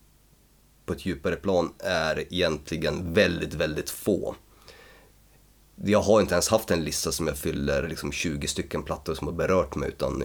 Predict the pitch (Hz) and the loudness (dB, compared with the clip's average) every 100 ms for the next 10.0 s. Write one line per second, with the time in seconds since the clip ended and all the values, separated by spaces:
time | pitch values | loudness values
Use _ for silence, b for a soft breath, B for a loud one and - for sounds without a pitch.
0 | - 85 87 87 85 - - - - 78 | -2 2 4 4 4 -2 -8 -10 -6 -6
1 | - 78 - 73 71 85 80 73 69 B | -4 -6 -2 -2 0 -2 -2 -4 -8 B
2 | B B _ - 85 73 - 76 76 73 | B B _ 2 4 4 0 0 0 4
3 | 92 92 69 57 - - - 101 101 98 | 4 4 2 -2 -6 0 4 4 6 6
4 | 92 92 92 - 101 - - 95 87 82 | 8 6 4 0 -4 -2 0 2 4 2
5 | 78 78 73 73 76 78 82 - 71 73 | 2 0 -2 0 0 2 2 0 0 0
6 | - - 78 76 78 73 - 85 - 98 | -2 -2 0 0 2 0 0 -2 0 4
7 | 95 98 104 104 104 104 101 - 104 - | 6 4 2 0 2 0 0 0 0 4
8 | 107 104 104 98 95 101 - 82 76 - | 4 6 6 6 8 6 4 2 2 0
9 | - 92 67 - - 65 71 67 58 - | -2 -4 -4 -6 -8 -8 -6 -6 -6 -8